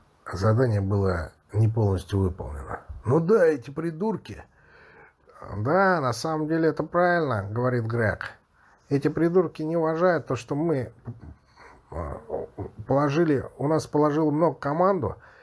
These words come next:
но спасли девяносто процентов дипломатов, а, а девяносто даже восемь,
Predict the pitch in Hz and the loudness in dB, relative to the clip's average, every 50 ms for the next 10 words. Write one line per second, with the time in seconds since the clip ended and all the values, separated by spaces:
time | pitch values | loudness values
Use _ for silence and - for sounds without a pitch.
0 | - - - _ _ 117 135 131 - - - 139 131 - 175 185 180 165 - - | -20 -20 -20 _ _ -4 -4 -4 -2 0 0 0 0 2 2 2 2 2 0 -2
1 | - _ _ _ 117 113 131 147 156 165 175 160 165 - 131 - 143 147 143 - | -8 _ _ _ -6 -2 0 2 4 4 2 2 0 -2 -4 0 0 0 0 0
2 | - 170 165 139 - 110 107 - - - - 113 120 120 - 139 143 151 170 180 | -2 -2 -2 0 -2 -4 -4 -6 -10 -10 -6 -6 -6 -4 -2 -2 0 2 2 0
3 | 175 - 107 - - - _ _ - - - - - - - - - - - 110 | 0 0 -2 -4 -4 -10 _ _ -12 -6 -4 -4 -4 -4 -8 -16 -10 -4 -2 -2
4 | 120 120 135 147 156 147 - - 143 123 143 135 123 139 139 135 123 110 110 110 | 0 2 2 4 4 2 2 0 -2 0 2 2 2 0 -2 -2 -6 -10 -12 -12
5 | 110 - _ - 110 120 - - - - 151 170 180 139 - - 104 | -12 -14 _ -10 -10 -10 -10 -12 -6 -2 2 2 2 2 2 -4 -8